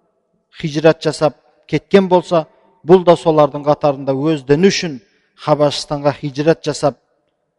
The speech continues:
мүшриктердің азарынан қашқан ұлық сахабалардың бірі.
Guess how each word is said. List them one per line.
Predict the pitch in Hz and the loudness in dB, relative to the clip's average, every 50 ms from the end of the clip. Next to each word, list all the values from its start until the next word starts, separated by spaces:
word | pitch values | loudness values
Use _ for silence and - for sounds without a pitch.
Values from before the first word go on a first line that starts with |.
| _ _ _ _ _ _ _ _ _ _ _ _ _ _ _ _ _ 131 | _ _ _ _ _ _ _ _ _ _ _ _ _ _ _ _ _ -8
мүшриктердің | 127 135 - - 139 147 - _ - 143 135 123 135 139 | -6 -6 -4 -4 -6 -8 -6 _ -2 -2 -2 -4 -6 -8
азарынан | 131 131 120 127 131 123 123 127 127 123 117 | -8 -8 -6 -6 -6 -6 -6 -8 -10 -10 -12
қашқан | - - - - - - 139 131 123 113 101 _ _ _ _ _ _ _ _ _ _ _ _ _ _ _ _ _ _ _ - | -14 -14 -14 -12 -10 -8 -8 -8 -8 -10 -14 _ _ _ _ _ _ _ _ _ _ _ _ _ _ _ _ _ _ _ -12
ұлық | 120 123 123 117 - | -8 -8 -8 -8 -10
сахабалардың | - - 113 - 120 113 104 110 107 107 104 101 107 104 98 | -12 -14 -12 -12 -14 -14 -12 -12 -12 -12 -14 -14 -18 -6 -2
бірі. | 113 117 110 104 | -2 -2 -2 -4